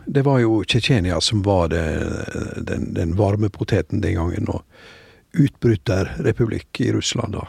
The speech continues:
Så han gikk jo til en, en veldig voldelig krig mot Tsjetsjenia, og jevna jo Grosjny med,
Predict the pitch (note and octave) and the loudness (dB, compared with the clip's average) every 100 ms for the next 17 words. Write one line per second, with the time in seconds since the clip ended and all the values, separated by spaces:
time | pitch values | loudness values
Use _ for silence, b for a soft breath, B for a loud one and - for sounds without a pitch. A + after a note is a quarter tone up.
0 | D#3 - - G#2 G2+ G2+ - F#2 G2 F#2+ | -6 -4 0 2 4 2 0 -6 -2 0
1 | D#2+ E2 - G#3+ - - F#2+ F#2 F#2+ G#2 | -2 -4 -8 -14 -14 -10 -6 -2 0 2
2 | G2+ F2 G2+ G2+ G2+ G2+ A#2 A#2 - A2 | 0 0 0 0 0 -2 0 0 0 -4
3 | A#2+ - - - E2+ F2+ F#2+ F2 G2 F2 | -4 -2 -2 -2 -2 -2 0 2 2 0
4 | E2 G2+ F#2+ - - F2 D#2+ E2 | -2 -2 -4 -4 -4 -6 -6 -8